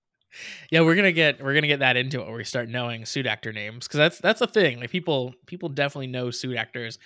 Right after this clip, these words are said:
and can sometimes recognize them just when they show up based on their movements and stuff.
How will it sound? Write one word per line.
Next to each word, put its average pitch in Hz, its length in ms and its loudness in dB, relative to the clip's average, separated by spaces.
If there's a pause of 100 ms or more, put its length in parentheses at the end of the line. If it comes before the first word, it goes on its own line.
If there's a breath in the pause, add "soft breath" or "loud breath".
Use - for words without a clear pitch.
(420 loud breath)
and 117 300 -2
can 120 120 -8
sometimes 123 460 -4
recognize 117 640 -2
them 120 220 -8
just 180 200 -10
when 123 140 -4
they 113 160 -6
show 120 260 -2
up 113 140 -6
based 113 220 -6
on 123 60 0
their 120 100 -4
movements 120 480 -6
and 117 100 -14
stuff. - 400 -8